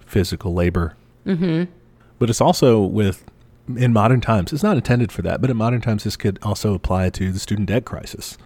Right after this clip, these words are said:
Speaker 2: Absolutely. The reason you go to school is to get a good job, and then you're spending the rest of your life paying for that school. <laughs> You're spending all that good job money on school.
Speaker 1: Yeah.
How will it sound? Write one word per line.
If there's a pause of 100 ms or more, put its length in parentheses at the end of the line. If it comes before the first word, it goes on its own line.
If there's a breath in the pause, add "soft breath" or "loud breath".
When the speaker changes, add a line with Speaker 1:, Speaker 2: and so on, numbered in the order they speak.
(140)
Speaker 2:
Absolutely.
The
reason
you
go
to
school
is
to
get
a
good
job,
and
then (300)
you're
spending
the
rest
of
your
life (140)
paying
for
that
school. (160)
<laughs> (640 loud breath)
You're
spending
all
that
good
job
money
on
school. (540 soft breath)
Speaker 1:
Yeah.